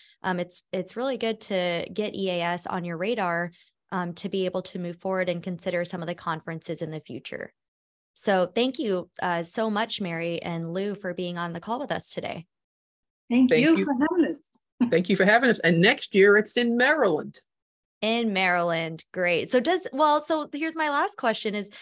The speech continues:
Speaker 1: so it rotates every single year. Is, is it a regular rotation or how does that work?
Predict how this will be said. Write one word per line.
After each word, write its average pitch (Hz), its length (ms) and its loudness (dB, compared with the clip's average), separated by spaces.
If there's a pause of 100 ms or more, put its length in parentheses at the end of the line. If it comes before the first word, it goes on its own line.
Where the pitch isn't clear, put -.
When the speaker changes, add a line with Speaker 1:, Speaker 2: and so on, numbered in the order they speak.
(140)
Speaker 1:
so 240 160 2
it 214 140 0
rotates 240 480 0
every 180 240 -2
single 170 320 -4
year. 160 240 -2
Is, 190 240 0 (100)
is 214 160 2
it 214 80 0
a 196 60 -2
regular 226 360 -2
rotation 247 600 -4
or 277 80 -4
how 226 140 0
does 202 180 -4
that 185 180 0
work? - 300 -10